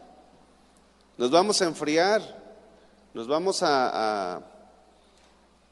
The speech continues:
a ver envueltos en el pecado otra vez. Pero si pecar, y si alguno hubiere pecado, fíjese,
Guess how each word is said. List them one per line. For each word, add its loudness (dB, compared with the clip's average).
a 2
ver 4
envueltos 2
en -2
el 0
pecado 4
otra 2
vez. 0
Pero 6
si 0
pecar, 4
y -4
si 2
alguno 4
hubiere 6
pecado, 2
fíjese, 2